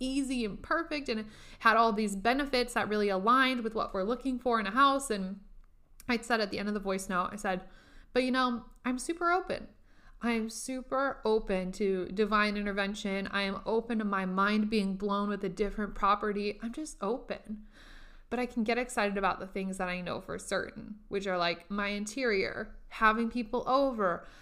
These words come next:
you know, having a huge soaking tub, <laughs> right? All of the things.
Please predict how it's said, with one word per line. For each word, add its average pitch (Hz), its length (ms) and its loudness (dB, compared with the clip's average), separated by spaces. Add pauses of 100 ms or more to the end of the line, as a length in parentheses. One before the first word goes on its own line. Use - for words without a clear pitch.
you 214 100 0
know, 208 80 -2
having 214 460 -4
a 220 100 -4
huge 220 340 -6
soaking 262 560 0
tub, 214 520 2
<laughs> - 40 -12
right? 233 280 6
All 202 260 4
of 196 120 -4
the 190 100 0
things. 214 640 0